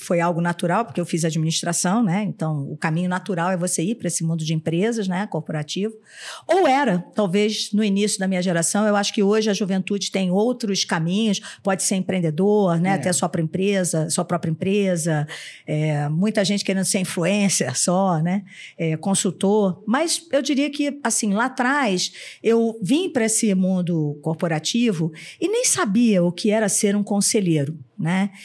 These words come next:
Speaker 1: Eu fui ter o meu primeiro contato com um conselho de administração, como executiva ainda, é, de dois mil e oito em diante, né? Quer dizer, eu comecei a trabalhar em mil novecentos e oitenta e seis, fazendo estágio.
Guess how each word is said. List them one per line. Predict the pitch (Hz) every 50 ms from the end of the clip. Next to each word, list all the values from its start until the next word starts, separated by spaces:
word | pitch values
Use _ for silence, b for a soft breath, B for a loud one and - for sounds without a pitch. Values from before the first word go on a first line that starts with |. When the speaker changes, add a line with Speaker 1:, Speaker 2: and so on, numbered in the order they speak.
| B B B B B
Speaker 1:
Eu | B 277 302
fui | 285 - - 403 392
ter | 403 - 277
o | 254
meu | 247 233 240 240
primeiro | 240 262 254 247 240 277 359 381 359 -
contato | - - 269 233 - - 202 185 175 170 - -
com | - 233
um | 240 262 269
conselho | - 247 226 202 - - 262 262 254 233
de | 214
administração, | 214 202 202 202 196 202 196 - - 175 165 - - 226 214
como | 214 - 254 262 269
executiva | 247 - 269 269 269 269 - - - 254 269 285 240 220
ainda, | 180 165 170 196 233 254 233 196 156 151 143 156 B B B B B B B B
é, | - 202 190 190 185 180 175 170 165 165
de | 156 151 240 240
dois | 190 254 247 226 185
mil | 233 262 302 311
e | 294 254 233
oito | 220 233 247 269 277 269 - 247
em | 233 220
diante, | 208 220 196 190 190 202 214 247 254 - - 311 320 311 - -
né? | 220 190 185 220 269 247
Quer | - 185
dizer, | 180 190
eu | 180
comecei | 180 - 233 226 220 208 - - 220 202
a | 196
trabalhar | 196 220 190 185 185 180 170 170 165 165
em | 165
mil | 180 220
novecentos | 220 220 180 - - 190 190 185
e | 233
oitenta | - 214 - 254 269 269 -
e | 208
seis, | - - 214 220 262 285 -
fazendo | - 190 180 - 175 175
estágio. | 165 - - - 165 156 165 208 226 -